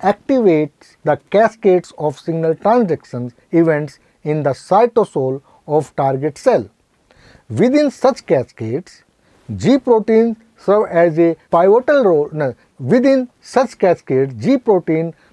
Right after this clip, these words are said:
play very crucial role because the molecular transducing elements that couple membrane receptors to their molecular effectors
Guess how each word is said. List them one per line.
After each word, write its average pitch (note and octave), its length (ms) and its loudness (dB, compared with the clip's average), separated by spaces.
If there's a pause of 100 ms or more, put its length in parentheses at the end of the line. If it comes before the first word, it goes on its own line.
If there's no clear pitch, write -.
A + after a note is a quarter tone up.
play G3 220 4
very F3 420 2
crucial G#3+ 560 0 (240)
role F3 400 2 (200)
because E3 500 0
the C#3+ 160 0
molecular A#3+ 500 2
transducing G3 600 -2
elements D#3 540 -2 (240)
that F3 380 0
couple G3 500 0
membrane G#3+ 480 -2
receptors C3+ 640 -6 (400)
to A#3 140 2
their F#3+ 300 4
molecular G#3+ 600 0
effectors C3+ 580 -6